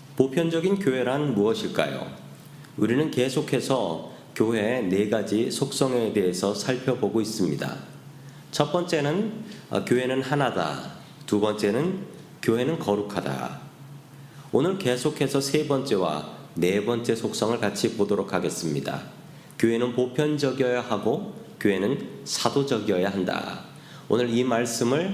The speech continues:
하나님의 말씀으로 증거하겠습니다. 첫 번째 하나님께서 우리들에게 주시는 말씀은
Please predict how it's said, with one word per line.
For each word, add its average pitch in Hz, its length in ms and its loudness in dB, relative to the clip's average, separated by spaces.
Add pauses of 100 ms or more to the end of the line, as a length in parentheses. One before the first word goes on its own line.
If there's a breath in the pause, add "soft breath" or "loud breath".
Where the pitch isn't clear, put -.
(180)
하나님의 120 440 2
말씀으로 98 880 0
증거하겠습니다. 98 1120 -2 (2000 loud breath)
첫 - 180 0
번째 196 260 2
하나님께서 180 720 2
우리들에게 110 600 2
주시는 98 380 0
말씀은 87 880 0